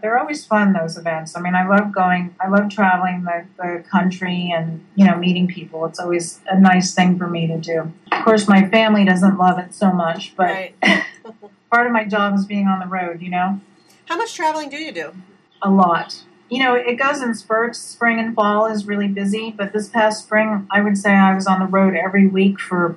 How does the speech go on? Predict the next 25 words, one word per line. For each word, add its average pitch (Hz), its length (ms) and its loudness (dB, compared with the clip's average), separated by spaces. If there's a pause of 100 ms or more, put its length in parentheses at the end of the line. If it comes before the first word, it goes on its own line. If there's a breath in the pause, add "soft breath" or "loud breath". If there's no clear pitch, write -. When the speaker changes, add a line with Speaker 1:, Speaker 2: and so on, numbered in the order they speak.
Speaker 1:
probably 185 640 2 (240)
two 220 160 0
months 196 300 6
straight. - 360 2 (160)
Speaker 2:
And, 220 380 -4
um, 202 400 -6 (100)
how 240 160 -6
old 247 140 -2
are 247 60 -8
your 220 100 -4
kids, - 260 -12
if 208 100 -12
we 190 60 -14
can 170 140 -12
ask? 165 260 -14 (460 soft breath)
Speaker 1:
Well, 226 140 4
my 233 120 4
nineteen-year-old 233 1080 2
doesn't 196 340 2
mind 170 400 -4
'cause 202 120 -2
she's 208 260 2
Speaker 2:
Right. 190 80 6
Speaker 1:
in 180 60 -4
college. 180 420 2